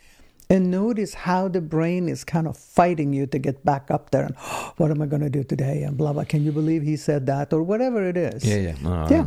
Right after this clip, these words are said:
Speaker 2: mm.
Speaker 1: And then you drop in your body. I'm not perfect at it. You know, I have my own moments. But the thing is, it sure helps.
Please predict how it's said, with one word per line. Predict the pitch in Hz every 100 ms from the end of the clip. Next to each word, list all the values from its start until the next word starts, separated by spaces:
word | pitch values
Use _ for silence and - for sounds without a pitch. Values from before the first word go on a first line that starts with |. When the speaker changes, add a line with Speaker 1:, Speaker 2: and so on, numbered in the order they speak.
| - -
Speaker 2:
mm. | 95 85 - - - - - - - - - - -
Speaker 1:
And | 165 151
then | 147
you | 165 185 - _ _ _ -
drop | 131 131 180
in |
your | 185
body. | 185 233 262 131 - - - - - _ _ - - - - - - - - - - - - - - - - -
I'm | - 147
not | 269 - -
perfect | - 185 262 - - 127
at | 135
it. | 160 196 - _ 151
You | 139
know, | 147
I | 165
have | 160 156
my | 143
own | 175 247
moments. | 170 131 147 180 - - - - -
But | 175
the | 160
thing | - 190 240
is, | 196 151 143 -
it | 151 -
sure | - - 180 214
helps. | 180 208 196 - - -